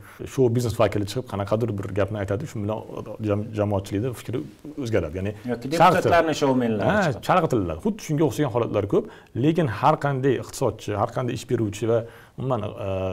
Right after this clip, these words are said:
Speaker 1: davlatni siyosatini yaxshi tushungan inson biladiki, hozirgi kunda muhojirlardan to'liq voz kechib bo'lmaydi va bu narsa, albatta, iqtisodiyotga zarar keltirishini hamma tushunib turibdi.
Speaker 2: Botirjon aka, mana Rossiyani Ukrainaga qarshi boshlagan, olib borayotgan urushiga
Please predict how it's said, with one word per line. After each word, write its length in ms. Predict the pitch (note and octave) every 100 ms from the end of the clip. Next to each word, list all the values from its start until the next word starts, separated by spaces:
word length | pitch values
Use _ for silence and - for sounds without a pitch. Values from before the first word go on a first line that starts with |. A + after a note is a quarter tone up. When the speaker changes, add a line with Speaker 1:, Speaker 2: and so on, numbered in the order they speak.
| F2+
Speaker 1:
davlatni 540 | G2+ A2+ G#2+ A2 B2+ G#2+ F#2 G2 -
siyosatini 360 | G2+ - A#2 G#2+
yaxshi 140 | G#2
tushungan 220 | - G#2+ A2
inson 140 | A#2+ G#2
biladiki, 340 | G#2 G2 F#2+ E3 F#2+
hozirgi 240 | A2 G#2 A2
kunda 220 | G2 B2 D3 - - _ G2+
muhojirlardan 580 | G2 G2+ G#2+ G#2 G2 G2 F#2+
to'liq 180 | A2+ F#2+
voz 80 | F#2+ -
kechib 160 | - F2
bo'lmaydi 300 | F2+ G#2 E3 B2+
va 40 | A2
bu 60 | B2+ F#2+
narsa, 160 | E2+ C3+
albatta, 260 | G2+ G2 A2
iqtisodiyotga 1000 | G2+ - F2+ E2+ G2+ A2+ - - - - G2+
zarar 160 | G2+ F#2+ F2+
keltirishini 320 | E2+ F2+ A2
hamma 120 | F2+ F2
tushunib 180 | F#2 -
turibdi. 220 | E2 - - - _ _ _ - - - _ -
Speaker 2:
Botirjon 360 | A#2 C3 C3 D3+
aka, 120 | D3+
mana 180 | C#3 A#2+ A2 -
Rossiyani 480 | A2+ A2 B2+ A#2+ A2+
Ukrainaga 520 | C3 C3+ A2 G#2 G#2 G#2
qarshi 240 | G#2 G2+ G#2 G#2
boshlagan, 440 | G2 G#2+ G#2 A2 G2+
olib 140 | F#2+ F#2+
borayotgan 420 | G2 F#2+ F#2+ G2+ G#2
urushiga 560 | G2 F#2 G2 G2+ G#2